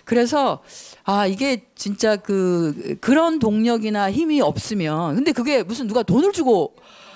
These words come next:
<laughs> 하는 것도 아니잖아요, 진짜. 예, 예. 돈 내고 지금 막 하잖아요, 그것도. 이렇게 하는 거여서 진짜 그런 힘이 아니었으면, 어, 어, 어떻게 선거를 치렀을까. 그 아까 누가 정리를 해주셨던데 보니까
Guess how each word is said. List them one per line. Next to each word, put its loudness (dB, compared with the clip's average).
<laughs> -2
하는 -2
것도 0
아니잖아요, 0
진짜. 2
예, 4
예. 2
돈 2
내고 4
지금 -4
막 -4
하잖아요, -2
그것도. -2
이렇게 -4
하는 -2
거여서 0
진짜 -2
그런 0
힘이 0
아니었으면, -2
어, -4
어, -2
어떻게 -2
선거를 -2
치렀을까. -6
그 0
아까 -2
누가 -2
정리를 0
해주셨던데 0
보니까 -2